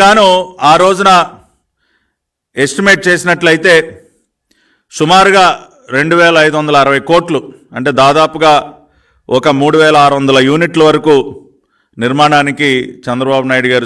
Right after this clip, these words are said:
శ్రీకారం చుట్టి ఒక రెండు వేల ఐదు వందల అరవై కోట్ల ప్రాజెక్ట్ వ్యయంతో ఆ రోజున ఈ కార్యక్రమాన్ని శ్రీకారం చుడితే మూడు బ్యాంకుల కన్సార్షియం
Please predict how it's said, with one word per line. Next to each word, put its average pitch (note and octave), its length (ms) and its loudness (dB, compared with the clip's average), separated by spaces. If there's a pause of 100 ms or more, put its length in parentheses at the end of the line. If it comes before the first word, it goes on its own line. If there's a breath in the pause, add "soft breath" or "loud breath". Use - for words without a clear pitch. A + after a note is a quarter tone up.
శ్రీకారం A#2+ 440 -4
చుట్టి C3+ 240 -8 (880)
ఒక B2+ 180 0 (120)
రెండు D#3 200 0
వేల D#3+ 200 2
ఐదు D3 100 -4
వందల D3 220 0
అరవై C#3 260 -2
కోట్ల D#3 340 0 (220)
ప్రాజెక్ట్ B2+ 420 -4
వ్యయంతో C3 420 -2 (480)
ఆ - 100 -2
రోజున B2 260 -2 (560 soft breath)
ఈ A2+ 100 -8 (120)
కార్యక్రమాన్ని B2 540 -2
శ్రీకారం A#2 460 -4
చుడితే A2+ 280 -4 (1300)
మూడు F3 300 0 (100)
బ్యాంకుల F#3 400 0 (300)
కన్సార్షియం D#3+ 600 -2